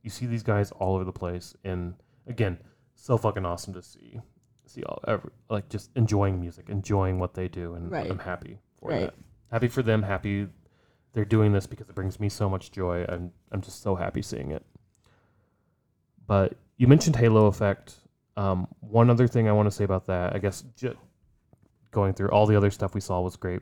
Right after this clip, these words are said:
Speaker 1: I wanted to see Vended again. We'd seen them a lot.
Speaker 2: Yeah, yeah.
Speaker 1: Uh, wore their shirt today, uh, on that day because it was like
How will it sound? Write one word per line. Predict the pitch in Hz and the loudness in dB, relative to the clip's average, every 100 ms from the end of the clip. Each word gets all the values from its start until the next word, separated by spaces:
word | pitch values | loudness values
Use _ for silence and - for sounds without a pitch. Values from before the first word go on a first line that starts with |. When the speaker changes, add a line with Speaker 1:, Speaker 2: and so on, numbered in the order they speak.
| - | -8
Speaker 1:
I | 98 | -6
wanted | 92 95 95 | 0 2 0
to | |
see | - | -4
Vended | 101 95 92 92 | -6 -2 -2 -4
again. | 95 90 | -4 -4
We'd | 92 | -6
seen | - 98 | -8 -8
them | 92 | -6
a | 90 | 2
lot. | 147 | 6
Speaker 2:
Yeah, | 214 - - _ - | 6 4 -8 _ -12
yeah. | 151 - - | -10 -8 -2
Speaker 1:
Uh, | 87 87 | 0 2
wore | 98 110 104 | 6 6 4
their | 104 | 0
shirt | - 101 - | -2 -6 -6
today, | 101 101 98 - | -4 -2 0 0
uh, | 104 | -2
on | 95 92 | -2 -2
that | 98 | -6
day | 95 90 | -6 -8
because | 95 - 92 | -8 -14 -14
it | |
was | 95 | -10
like | 90 | -6